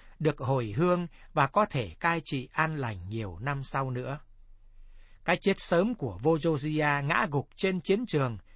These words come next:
là do một việc bất tuân phục của nhà vua đối với Thiên Chúa. Vua Osia bị phong cùi vì đã phạm tội và không đáng được chôn trong phần mộ của các vua,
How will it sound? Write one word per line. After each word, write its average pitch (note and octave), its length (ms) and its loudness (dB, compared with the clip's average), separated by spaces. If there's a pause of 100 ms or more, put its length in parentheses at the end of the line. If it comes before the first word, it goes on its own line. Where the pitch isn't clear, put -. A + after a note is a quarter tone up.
(120)
là B2 260 0
do F3+ 160 2
một D3 240 -2
việc B2 300 -2
bất - 280 -6
tuân G3 220 2
phục - 280 -4
của G#2+ 220 -8
nhà G#2+ 320 -4
vua D3+ 260 0
đối D3+ 200 0
với D#3 180 0
Thiên C#3+ 280 -2
Chúa. C3+ 320 -2 (920)
Vua F#3+ 280 8
Osia F3 520 4
bị D3+ 300 0
phong G3+ 220 4
cùi B2+ 380 0 (280)
vì C#3+ 160 2
đã F#3+ 160 2
phạm D3+ 320 0
tội B2 360 -2
và A2 180 -4
không F3+ 300 -4
đáng F3 260 0
được C3 260 -6
chôn D#3+ 300 0
trong E3 220 0
phần A#2+ 240 -4
mộ A#2 300 -2
của G2+ 280 -10
các E3+ 180 -4
vua, C#3+ 320 0